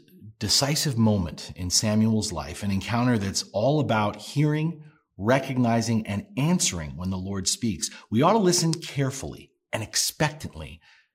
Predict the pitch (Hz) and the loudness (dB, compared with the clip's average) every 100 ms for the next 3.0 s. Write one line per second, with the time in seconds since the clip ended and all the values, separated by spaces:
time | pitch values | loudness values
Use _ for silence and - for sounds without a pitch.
0 | _ _ _ 98 110 107 104 117 190 214 | _ _ _ -2 0 2 4 4 2 -2
1 | 208 214 180 165 165 160 147 165 95 76 | -2 -2 2 2 2 0 0 2 0 -2
2 | 76 - - 107 92 117 143 185 - | -10 -12 -4 -2 0 0 0 -2 -6